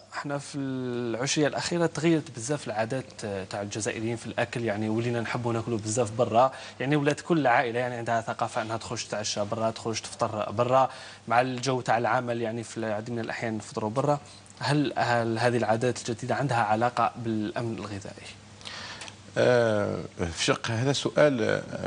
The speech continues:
Speaker 2: آه، في ال-، لازم نشوف المحور الأساسي تاع هذا السؤال، آه، هو توفير تاع المواد الغذائية، أو أن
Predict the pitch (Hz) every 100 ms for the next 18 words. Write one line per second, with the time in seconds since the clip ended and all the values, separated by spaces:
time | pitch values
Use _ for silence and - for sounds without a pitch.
0 | 50 50 50 50 50 50 87 85 80 80
1 | - 95 - 98 - 107 95 117 113 101
2 | 92 - 117 104 107 113 107 98 - 131
3 | - - 92 92 95 - - 156 - -
4 | - - - - - - 101 104 101 104
5 | 117 131 123 110 98 - 104 - 151 120
6 | 104 98 110 117 95 95 98 135 147 -
7 | 113 - 117 113 107 101